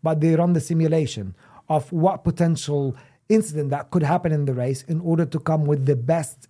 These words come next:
race strategy. You got different data points that weather,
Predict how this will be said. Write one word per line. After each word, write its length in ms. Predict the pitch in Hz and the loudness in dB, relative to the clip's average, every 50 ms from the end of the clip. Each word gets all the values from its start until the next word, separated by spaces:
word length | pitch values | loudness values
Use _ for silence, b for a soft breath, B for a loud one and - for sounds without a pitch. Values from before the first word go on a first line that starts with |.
| _ | _
race 300 | 160 139 147 143 135 - | -2 0 2 2 0 -2
strategy. 520 | - - 131 113 101 - 110 - 101 98 92 - _ _ _ _ _ _ _ _ b b b b b _ _ | -4 -6 -6 -6 -6 -8 -10 -10 -10 -12 -12 -14 _ _ _ _ _ _ _ _ b b b b b _ _
You 80 | 156 143 | -2 0
got 220 | 156 147 131 135 | 0 -2 -2 0
different 440 | 127 180 175 180 - 196 190 170 160 | 0 0 -2 0 -2 0 0 2 2
data 260 | 151 175 175 170 170 | 2 0 0 0 -2
points 360 | 143 - 170 165 160 147 135 120 | -4 -2 -2 -2 0 0 -2 -2
that 220 | 135 127 127 - b b b b b b b b b _ _ _ _ _ _ _ _ | -2 -4 -4 -6 b b b b b b b b b _ _ _ _ _ _ _ _
weather, 460 | - 135 156 160 147 123 117 98 92 | -2 2 2 2 2 0 -4 -8 -10